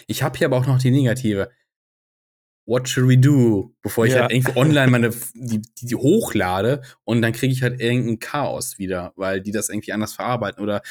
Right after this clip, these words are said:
Speaker 1: keine Ahnung, es ist denen zu groß, weil es sind halt tifs mit einer richtig fetten Auflösung.
Speaker 2: Ja, true.
Speaker 1: Ja,
Speaker 2: Und
Speaker 1: und
Speaker 2: außerdem, ich mein, es ist mit Sicherheit, ähm, nice, wenn man auch mal, ähm,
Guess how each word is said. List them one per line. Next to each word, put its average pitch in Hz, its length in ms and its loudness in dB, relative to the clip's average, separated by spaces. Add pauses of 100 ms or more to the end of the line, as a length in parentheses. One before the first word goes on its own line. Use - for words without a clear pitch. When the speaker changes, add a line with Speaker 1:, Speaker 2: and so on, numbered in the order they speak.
(200)
Speaker 1:
keine 117 200 -2
Ahnung, 127 160 2
es 120 100 -4
ist 123 140 -4
denen 120 160 2
zu 117 200 -4
groß, 113 440 -2
weil 92 460 -6 (180)
es - 120 -8
sind 110 120 -8
halt 110 240 -6
tifs 127 300 -6
mit 117 140 -6
einer 101 100 -6
richtig - 320 -12
fetten - 320 -12
Auflösung. 110 680 -4 (540)
Speaker 2:
Ja, 113 220 0
true. 117 440 -4
Speaker 1:
Ja, 104 280 -2
Speaker 2:
Und 123 120 0
Speaker 1:
und 147 240 0
Speaker 2:
außerdem, 147 240 0
ich 131 160 -6
mein, 127 240 0
es 120 140 -8
ist - 180 -8
mit 123 160 -4
Sicherheit, 127 720 -4
ähm, 107 320 -6 (120)
nice, 110 720 -4
wenn 113 100 -2
man 110 200 -2
auch 104 300 -8
mal, 101 500 -4
ähm, 95 380 -10